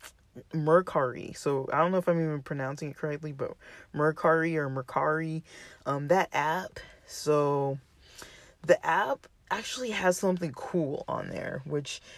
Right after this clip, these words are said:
if you play around with the filters, it's, say if you're just using it on, like, your smartphone and you're playing around with the features, check out the portion that says sold, right? 'Cause a lot of times when you're, say if I so-, searched again for rollerblades, right?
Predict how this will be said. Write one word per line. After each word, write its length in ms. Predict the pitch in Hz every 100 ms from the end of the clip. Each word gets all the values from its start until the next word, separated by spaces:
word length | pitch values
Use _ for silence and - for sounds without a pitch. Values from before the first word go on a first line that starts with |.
| - -
if 160 | -
you 80 | 165
play 240 | - 208
around 300 | 220 226 240
with 140 | 220 185
the 80 | -
filters, 840 | - 139 151 202 226 226 220 -
it's, 200 | 180 185
say 140 | - 226
if 100 | 220
you're 80 | 202
just 180 | 202 160
using 280 | 165 180
it 100 | 180
on, 200 | 165 156
like, 180 | 143 139
your 100 | 123
smartphone 720 | - 143 143 - 160 156 156 - - -
and 80 | -
you're 100 | 143
playing 300 | 143 196 190
around 160 | 190 180
with 100 | 170
the 60 |
features, 720 | 151 - 165 170 202 202 208 - - - - -
check 480 | - - 247 262 294
out 280 | 277 277 -
the 100 | 240
portion 800 | - 196 190 185 185 175 175 165
that 140 | 151
says 680 | - 151 151 147 143 135 - _ _ _ _ _ -
sold, 800 | - - 175 147 - - - 160 - _ -
right? 400 | 135 147 170 - - - _ _ _
'Cause 180 | - 175
a 60 | 170
lot 180 | 175 202
of 60 |
times 300 | 202 240 220
when 120 | 185
you're, 300 | 170 156 147 - 104
say 260 | - 240 247
if 140 | -
I 80 | 208
so-, 320 | - 175 170
searched 400 | - - 165 -
again 220 | 151 139 -
for 160 | -
rollerblades, 640 | 165 170 143 104 - - -
right? 320 | 143 147